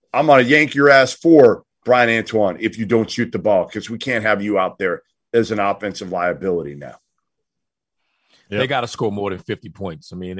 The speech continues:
Speaker 3: you know, it, it, I mean, I know Houston's a good defensive team, but they're gonna struggle to score unless somebody else steps up that's not accustomed to making shots.
Speaker 2: Yeah,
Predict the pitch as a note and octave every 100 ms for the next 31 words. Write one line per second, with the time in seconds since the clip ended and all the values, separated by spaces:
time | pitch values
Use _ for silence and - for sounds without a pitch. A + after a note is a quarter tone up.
0 | F#2+ G#2+ F2 E2+ G2+ G2 G2+ G#2 G2 G#2+
1 | A2+ A#2+ B2+ A#2 C3 A#2+ G#2 G2 G#2+ F#2+
2 | F#2 G#2 E2+ - B2+ G#2+ F2+ E2+ _ _
3 | _ _ G#2+ F2+ A2+ C#3 C#3+ B2+ - B2
4 | A2 G2 F#2 - A2+ G2+ F#2 F#2 F2 -
5 | A2 G2 F#2 F2+ F2+ - F2+ - E2+ E2
6 | D#2+ E2+ E2+ F2+ E2 D#2+ D#2 D2+ D#2+ D#2
7 | D2 - _ _ _ _ _ _ _ _
8 | _ _ _ A#2+ F#2